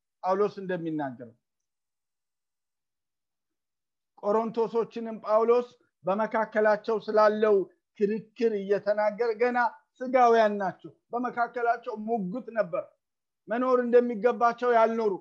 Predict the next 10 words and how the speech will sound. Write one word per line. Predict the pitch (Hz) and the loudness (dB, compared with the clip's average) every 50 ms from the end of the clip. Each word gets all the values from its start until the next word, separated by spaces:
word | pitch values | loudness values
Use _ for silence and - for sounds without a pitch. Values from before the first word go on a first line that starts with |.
| _ _ _ _ | _ _ _ _
ሊገልጹት | 190 240 220 226 247 247 240 - - 247 - | -8 -4 0 2 2 0 0 -4 -12 -6 -2
የሚገባቸውን | 254 233 247 247 240 214 196 233 220 202 240 233 233 233 233 240 240 240 233 | 0 0 0 -2 -4 -2 -2 -2 0 2 0 0 0 0 -2 -4 -2 -2 -4
ይህን | 220 233 240 240 220 | -2 -2 -2 -2 -2
ጌታ | 214 247 247 247 247 247 254 - _ _ - | 0 0 0 0 0 -6 -6 -6 _ _ -12
እንደሚገባ | 208 202 233 226 233 240 247 214 185 202 240 233 196 240 233 | -4 0 2 2 2 0 -4 -2 0 0 0 2 2 2 4
ያልገለጹ | 226 226 220 214 190 185 220 226 214 208 208 - 208 | 4 4 4 4 2 -2 -4 -4 -4 -6 -8 -8 -10
ነበሩ። | 190 185 180 151 147 156 - - _ _ _ _ _ _ _ _ _ _ _ _ _ _ _ _ _ _ _ _ _ _ _ _ _ _ _ _ _ _ _ _ _ _ _ _ _ _ _ _ _ _ _ _ _ _ _ _ _ _ | -8 -8 -8 -8 -8 -10 -12 -12 _ _ _ _ _ _ _ _ _ _ _ _ _ _ _ _ _ _ _ _ _ _ _ _ _ _ _ _ _ _ _ _ _ _ _ _ _ _ _ _ _ _ _ _ _ _ _ _ _ _
በህይወታችን | 151 180 190 202 202 196 208 202 202 202 202 - 226 220 220 - _ _ _ _ _ _ _ _ _ _ - | -8 -4 -2 0 0 0 0 0 0 0 -2 -6 -10 -10 -12 -14 _ _ _ _ _ _ _ _ _ _ -8
የተጠራንበትን | 170 190 190 214 214 214 202 202 202 202 202 196 190 196 185 165 190 185 185 208 208 180 | -8 -6 -4 -6 -4 -2 0 0 2 2 2 2 2 0 -2 -2 -2 -2 -2 -4 -10 -8
ካላወቅንና | 156 180 190 190 185 180 175 180 196 - 180 180 180 180 180 196 | -4 -2 0 2 2 2 0 -2 -4 -6 -8 -10 -8 -8 -6 -6